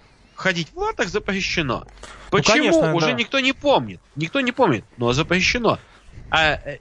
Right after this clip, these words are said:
Speaker 1: и знаете, есть, э, в британских судах есть целый дресс-код, там эти судьи надевают смешные парики или мантии.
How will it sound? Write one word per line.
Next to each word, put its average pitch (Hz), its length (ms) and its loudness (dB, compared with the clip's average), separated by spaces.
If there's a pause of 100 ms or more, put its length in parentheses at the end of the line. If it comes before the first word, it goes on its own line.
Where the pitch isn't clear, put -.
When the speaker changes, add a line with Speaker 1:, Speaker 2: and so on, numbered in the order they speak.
(140)
Speaker 1:
и 175 80 -6
знаете, 190 300 0
есть, 220 320 -2
э, 147 420 2
в 135 320 -2
британских 170 600 -2
судах 202 380 -2
есть 135 220 -8
целый 202 240 0
дресс-код, 123 680 0
там 117 180 0
эти 120 140 -6
судьи 160 420 -2
надевают 123 520 2
смешные 131 440 -2
парики 107 640 -2
или 107 140 2
мантии. 127 640 0